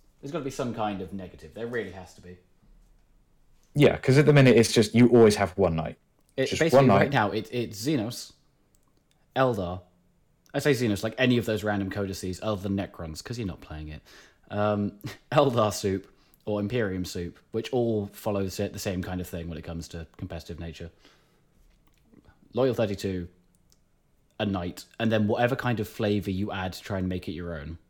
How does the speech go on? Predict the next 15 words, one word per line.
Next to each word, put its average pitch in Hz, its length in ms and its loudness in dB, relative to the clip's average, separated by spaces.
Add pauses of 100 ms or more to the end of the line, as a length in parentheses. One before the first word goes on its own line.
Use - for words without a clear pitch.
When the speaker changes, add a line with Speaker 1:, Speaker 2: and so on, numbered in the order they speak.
(920)
Speaker 2:
Yeah. - 260 -4 (2750)
And 104 180 6
why 151 180 10
Speaker 1:
As 151 160 8
Speaker 2:
I - 20 0
think 143 120 4
Speaker 1:
is. 123 60 2
Speaker 2:
the 110 60 0
Dark 110 240 2
Eldar 101 220 2
was - 100 -4
so 139 200 4
strong 95 360 0
on 82 140 -2
release 82 520 -4